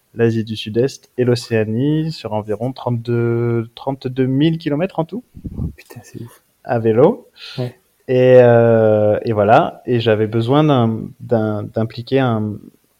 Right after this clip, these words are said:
Speaker 1: un projet autour de la kiné. La, la, la kiné reste mon, euh, ma passion première avec le voyage.
Speaker 2: Mm.
Speaker 1: Et, euh, et du coup, j'avais, j'ai décidé de rencontrer des,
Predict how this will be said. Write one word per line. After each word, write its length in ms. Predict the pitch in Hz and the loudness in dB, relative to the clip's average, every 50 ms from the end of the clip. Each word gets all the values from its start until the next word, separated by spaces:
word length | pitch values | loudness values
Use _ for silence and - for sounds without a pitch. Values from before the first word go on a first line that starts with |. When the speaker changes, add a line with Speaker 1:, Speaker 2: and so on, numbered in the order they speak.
| _ | _
Speaker 1:
un 120 | - 107 107 | -10 -8 -6
projet 280 | - - 131 131 143 | 2 4 4 6 6
autour 160 | 147 139 139 127 | 6 6 6 2
de 40 | 117 | 2
la 60 | - | 0
kiné. 220 | - - 110 135 135 | 0 -2 -4 -2 0
La, 200 | 113 104 101 101 | 0 0 -2 -4
la, 180 | 104 101 - - | -4 -6 -8 -8
la 140 | 110 107 107 | -8 -8 -8
kiné 220 | - - 117 113 110 | -6 -4 -4 0 0
reste 240 | 113 117 113 - | 0 0 -2 -2
mon, 320 | 117 113 110 107 104 101 101 | -6 -4 -4 -4 -4 -4 -4
euh, 440 | 101 101 101 101 101 101 101 101 101 104 101 - - 107 107 107 104 98 101 | -6 -6 -6 -6 -8 -8 -10 -12 -14 -16 -18 -20 -20 -20 -20 -18 -18 -18 -12
ma 120 | 107 107 | -12 -12
passion 320 | - - 110 110 - - 117 | -4 -4 -4 -4 -4 -8 -10
première 560 | 113 - 113 113 117 131 160 165 - - - - | -6 -4 -2 0 2 2 2 0 -2 -10 -12 -10
avec 260 | 107 104 98 - - | -8 -8 -8 -8 -10
le 60 | 101 | -10
voyage. 400 | 101 95 98 - - - - _ _ _ _ _ _ - - - 160 | -10 -10 -10 -10 -14 -16 -20 _ _ _ _ _ _ -20 -20 -10 -6
Speaker 2:
Mm. 80 | 143 143 151 - _ _ _ _ _ - | -6 -6 -6 -8 _ _ _ _ _ 0
Speaker 1:
Et, 280 | 123 123 120 123 123 123 | 2 4 4 6 8 8
euh, 640 | 120 117 117 117 117 117 113 113 113 113 113 110 107 - | 8 8 8 8 6 6 4 2 0 -2 -2 -4 -6 -8
et 120 | - 123 117 | -6 -4 -2
du 100 | 117 117 | -2 -2
coup, 160 | - 196 202 | 0 0 4
j'avais, 400 | 180 160 131 127 123 120 120 131 | 4 4 4 4 0 0 -2 -4
j'ai 120 | 123 123 | -4 -4
décidé 380 | 117 127 131 - 139 127 151 151 | -4 -4 -6 -6 -2 -2 -2 0
de 220 | 147 139 120 117 | 2 2 4 4
rencontrer 640 | 117 113 107 - 110 120 123 - 131 123 - - 143 147 | 4 2 2 2 0 0 0 0 -2 -2 2 2 2 4
des, 380 | 139 131 120 117 117 113 113 | 4 4 4 4 4 4 2